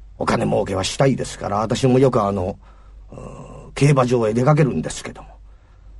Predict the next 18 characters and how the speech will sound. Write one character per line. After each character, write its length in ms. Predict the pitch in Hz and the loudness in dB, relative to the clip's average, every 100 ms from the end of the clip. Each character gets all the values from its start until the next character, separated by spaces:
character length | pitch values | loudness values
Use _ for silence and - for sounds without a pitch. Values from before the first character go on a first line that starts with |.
| - - - | -20 -18 -2
昔 320 | 120 175 - | 4 4 4
か 100 | 180 | 2
ら 100 | 160 | 4
こ 100 | 143 | 4
の、 260 | 135 123 - - - - - - - - - - - - - - - | 4 4 0 -10 -20 -20 -20 -20 -20 -20 -20 -20 -20 -20 -20 -16 0
競 160 | 139 | 4
馬 160 | 160 143 | 6 4
で 260 | 139 139 - - - | 4 0 -2 -16 -10
家 220 | - - 170 | -6 0 2
を 120 | 151 | 4
建 140 | 139 | 2
て 80 | 135 | 0
た 100 | - | -4
人 260 | - - 151 | -4 0 2
は 100 | 90 | 2
い 120 | 95 | 2
な 140 | 143 | 2
い 100 | 135 | 2